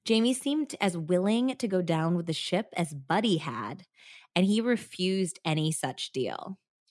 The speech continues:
After months of cajoling, Jamie's defense attorney finally convinced him that his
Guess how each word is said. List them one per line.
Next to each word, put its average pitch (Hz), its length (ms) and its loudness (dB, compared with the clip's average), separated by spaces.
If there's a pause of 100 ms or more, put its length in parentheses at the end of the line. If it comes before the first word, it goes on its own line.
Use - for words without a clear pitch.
(560)
After 180 560 0
months 196 1160 4
of 180 140 2
cajoling, 151 800 0 (100)
Jamie's 175 420 4
defense 170 400 0
attorney 160 420 0
finally 214 800 4
convinced 214 600 2
him 170 180 2
that 170 120 2
his 175 220 0